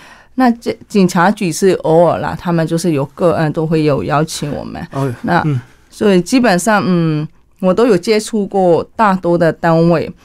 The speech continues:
Speaker 1: 那我就慢慢发现，诶，移民署就是对我们新住民也是很重要的一个大单位。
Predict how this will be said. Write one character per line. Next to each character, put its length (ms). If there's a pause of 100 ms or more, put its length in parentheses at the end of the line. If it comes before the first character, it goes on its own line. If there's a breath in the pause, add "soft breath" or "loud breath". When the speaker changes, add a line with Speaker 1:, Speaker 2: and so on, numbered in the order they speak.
(120 soft breath)
Speaker 1:
那 200
我 140
就 120
慢 160
慢 160
发 160
现， 140
诶， 240 (120)
移 120
民 220
署 240
就 160
是 500
对 100
我 120
们 160
新 160
住 120
民 140
也 80
是 100
很 200
重 200
要 120
的 100
一 80
个 100
大 380
单 320
位。 160